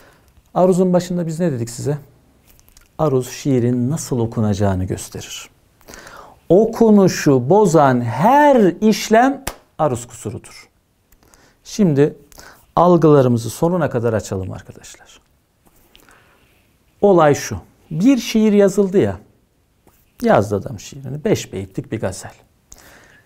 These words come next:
Tek bir şart vardır aruz vezninde, divan edebiyatında. Yazılan o beş beyit, isterse on bin beyitlik bir mesnevi olsun, tek bir vezinle yazılmışsa, kural şudur.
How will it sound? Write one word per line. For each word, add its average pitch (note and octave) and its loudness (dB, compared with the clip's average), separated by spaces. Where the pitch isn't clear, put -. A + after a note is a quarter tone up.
Tek - -2
bir D3+ 2
şart A#2 -4
vardır F#2 -8
aruz A2 -2
vezninde, F#2 -8
divan A2 4
edebiyatında. F#2+ -4
Yazılan C#3 2
o D#3+ 2
beş C#3+ -2
beyit, G2+ -4
isterse D3 -4
on F3+ 0
bin D3+ -4
beyitlik C3+ -4
bir C3+ -2
mesnevi A#2+ 0
olsun, A2 -2
tek C#3+ 0
bir A#2+ 0
vezinle A2+ -2
yazılmışsa, G#2 -4
kural F#3 2
şudur. - -12